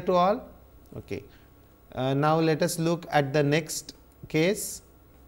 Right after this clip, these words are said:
Now in the next case, please have a look at it and read it carefully. Bamboo chairs can be made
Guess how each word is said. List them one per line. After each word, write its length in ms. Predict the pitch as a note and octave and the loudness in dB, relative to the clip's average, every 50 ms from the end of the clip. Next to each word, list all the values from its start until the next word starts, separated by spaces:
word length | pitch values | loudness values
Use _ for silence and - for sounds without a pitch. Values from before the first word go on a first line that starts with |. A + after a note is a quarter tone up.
| - - - | -18 -10 -4
Now 160 | D3 E3 F3 F#3 | -2 0 2 2
in 60 | F#3 F#3 | 2 2
the 100 | F#3 F#3 | 2 4
next 460 | F3+ G3 G#3+ G#3 - - - - - - | 4 2 2 0 -2 -8 -10 -6 2 6
case, 380 | G3 F3+ E3 F#3 F#3 - - - - - | 6 6 6 4 2 -2 -8 -10 -4 0
please 180 | F#3 F#3+ F3 F#3+ F#3 | 2 4 6 6 6
have 60 | E3+ | 6
a 300 | F3 F3 E3+ - - - | 6 6 4 4 -2 -4
look 300 | - D3+ D3 D#3+ D#3+ D#3 | -4 -2 -2 0 2 4
at 160 | F3+ F3 D#3 F3 | 4 4 4 2
it 100 | F3 E3+ E3+ | 2 0 0
and 120 | D#3 C#3+ | -2 0
read 220 | C3+ C#3+ D3+ D3 D#3+ | 0 -2 -2 -2 -4
it 120 | E3 D#3+ - E3 | -6 -4 0 0
carefully. 500 | D3+ D3+ D3 - D#3+ D3+ D3+ F3 G#3 - - - - - - - - - - - - - - _ _ - - - - - | 0 0 0 -2 -2 -2 -2 -2 -4 -6 -12 -20 -20 -20 -20 -20 -20 -20 -20 -20 -20 -20 -20 _ _ -20 -20 -20 -16 -2
Bamboo 400 | A#2 B2 D3 D#3 E3 F3+ G3 A3 | 4 8 8 8 8 6 4 2
chairs 440 | G#3 - - G3 G3 G#3 G#3 G#3 G#3 - | 2 4 4 4 4 4 2 0 -4 -4
can 240 | - F3 E3+ E3+ E3+ | -4 -2 -2 0 0
be 80 | F3+ | 0
made 340 | F3 E3 E3 E3+ F3 F3 E3 | 0 0 2 2 2 2 2